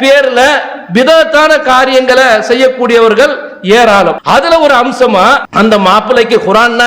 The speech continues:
என்னன்னே தெரியாது, அதை ஒரு அழகான ஜரிகை பெட்டியில போட்டு அந்த மாப்பிள்ளைய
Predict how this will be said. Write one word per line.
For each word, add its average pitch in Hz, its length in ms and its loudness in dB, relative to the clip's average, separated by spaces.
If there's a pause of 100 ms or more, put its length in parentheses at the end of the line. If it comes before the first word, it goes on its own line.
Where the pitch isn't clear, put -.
(120)
என்னன்னே 233 280 0 (100)
தெரியாது, 214 420 0 (240)
அதை 262 220 2
ஒரு 247 100 2 (100)
அழகான 240 500 0
ஜரிகை 254 340 2
பெட்டியில 226 280 0 (100)
போட்டு 214 300 2 (220)
அந்த 262 220 0
மாப்பிள்ளைய 269 400 2